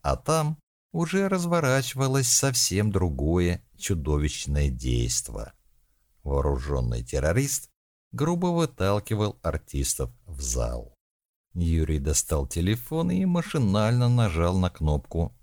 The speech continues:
последнего вызова. Это был номер Крючина. Тот ответил почти сразу. «Володя»,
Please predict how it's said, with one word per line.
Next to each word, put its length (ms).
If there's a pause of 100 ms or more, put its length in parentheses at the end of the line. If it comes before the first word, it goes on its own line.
последнего 840
вызова. 800 (760)
Это 260
был 220
номер 340
Крючина. 720 (640)
Тот 220
ответил 440
почти 400
сразу. 600 (840)
«Володя», 680